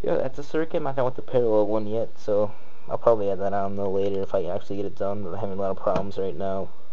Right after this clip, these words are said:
so that's that, and, uh, see ya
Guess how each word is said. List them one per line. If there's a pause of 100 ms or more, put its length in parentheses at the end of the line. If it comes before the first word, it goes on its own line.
(200)
so (2000)
that's
that, (240)
and,
uh, (1700)
see
ya